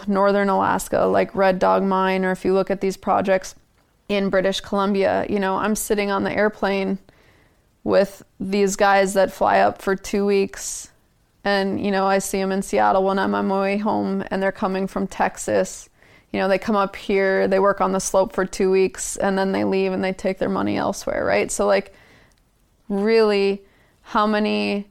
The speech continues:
jobs and what economic impact do some of these big development projects really actually contribute to the long-term prosperity of our state? It's just,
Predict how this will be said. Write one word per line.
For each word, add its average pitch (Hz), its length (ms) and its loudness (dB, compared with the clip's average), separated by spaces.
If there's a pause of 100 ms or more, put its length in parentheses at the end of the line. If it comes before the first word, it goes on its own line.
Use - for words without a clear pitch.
(100)
jobs 190 720 2
and 190 240 -2
what 196 160 2
economic 196 540 -2
impact 196 880 -4 (1160)
do 208 300 0
some 196 280 0
of 190 120 -4
these 190 200 2
big 190 280 -2
development 190 560 0
projects 190 640 -4 (300)
really 202 320 2
actually 190 580 -2
contribute 190 720 -4
to - 80 -8
the 196 120 -2
long-term 190 720 -2
prosperity - 640 -4
of - 100 -6
our 196 140 -4
state? - 420 -8 (760)
It's - 260 -10
just, - 520 -8